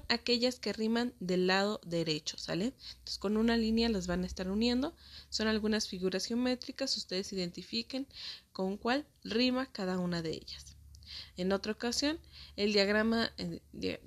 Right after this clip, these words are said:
perdón, ahí me equivoqué, puse el tema como diagrama, pero en realidad lo que estamos haciendo es, lo que van a estar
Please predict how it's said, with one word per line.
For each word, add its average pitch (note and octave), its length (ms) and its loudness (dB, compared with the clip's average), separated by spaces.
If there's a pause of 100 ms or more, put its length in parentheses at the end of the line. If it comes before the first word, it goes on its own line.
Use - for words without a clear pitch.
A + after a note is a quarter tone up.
(120)
perdón, G#3 320 4
ahí G#3+ 100 4
me C4 120 4
equivoqué, G3 420 -4
puse - 340 -8
el G3+ 80 -10
tema G#3 260 -4
como F3+ 280 -4
diagrama, F3 440 -2 (440)
pero B3+ 200 6
en C4 120 4
realidad A#3 460 2
lo G3+ 140 -2
que - 100 -16
estamos G3 340 -2
haciendo G3+ 540 -2
es, F#3 680 -4
lo G3 220 0
que F#3+ 80 -4
van G3 160 0
a - 20 0
estar G3 240 -2